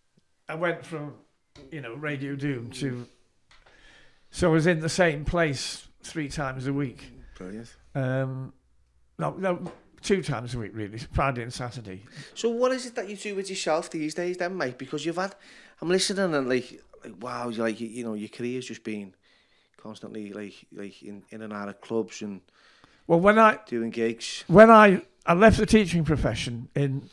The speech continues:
Speaker 1: nineteen ninety-six, and the reason was <coughs> 'cause they were bringing in a new contract of employment that took away five weeks of the long summer holiday.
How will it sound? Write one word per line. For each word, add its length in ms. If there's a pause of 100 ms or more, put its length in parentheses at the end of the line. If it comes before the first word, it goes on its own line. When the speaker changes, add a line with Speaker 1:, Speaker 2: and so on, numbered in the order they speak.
(240)
Speaker 1:
nineteen 360
ninety-six, 760 (520)
and 140
the 80
reason 400
was 340 (320)
<coughs> 300
'cause 1600
they 80
were 60
bringing 320
in 120
a 60
new 160
contract 460
of 80
employment 640 (1080)
that 220
took 240
away 500 (1080)
five 340
weeks 240
of 140
the 40
long 200
summer 220
holiday. 500